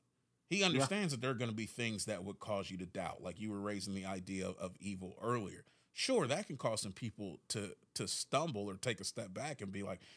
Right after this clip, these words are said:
Speaker 1: "Are you sure you're real? 'Cause I see a lot of problems going on." We can have that discussion. But if you say,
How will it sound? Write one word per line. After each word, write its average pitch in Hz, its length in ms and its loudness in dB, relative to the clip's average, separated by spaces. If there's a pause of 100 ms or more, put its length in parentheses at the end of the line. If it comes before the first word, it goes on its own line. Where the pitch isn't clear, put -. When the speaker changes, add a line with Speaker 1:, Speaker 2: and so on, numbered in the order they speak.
(180)
Speaker 1:
"Are 113 80 4
you 143 140 4
sure 170 340 6
you're 233 180 2
real? 262 400 2
'Cause 156 200 0
I 214 100 4
see - 200 4
a 117 60 2
lot 110 220 4
of - 80 -10
problems 247 440 0
going 92 280 -2
on." 82 240 -8 (340)
We 160 120 4
can - 100 4
have 101 220 2
that 92 200 0
discussion. - 720 0 (500)
But 135 140 8
if 107 120 0
you 123 120 2
say, 123 340 6